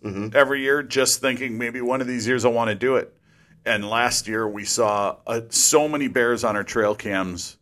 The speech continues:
Speaker 2: in spring that I don't remember when I applied. We were seeing a lot of, uh,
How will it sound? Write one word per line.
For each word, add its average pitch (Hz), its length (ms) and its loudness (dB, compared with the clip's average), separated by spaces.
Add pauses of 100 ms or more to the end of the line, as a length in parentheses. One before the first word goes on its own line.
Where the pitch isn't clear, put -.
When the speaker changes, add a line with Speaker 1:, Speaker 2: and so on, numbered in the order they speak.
(160)
Speaker 2:
in 104 220 -4
spring 98 640 -2 (1160)
that 95 240 0
I 170 120 8
don't 185 180 6
remember 135 260 2
when 127 140 4
I 120 120 4
applied. 113 300 2
We 147 100 0
were 147 80 2
seeing 147 240 2
a 135 40 2
lot 127 180 6
of, 104 260 2
uh, 104 260 2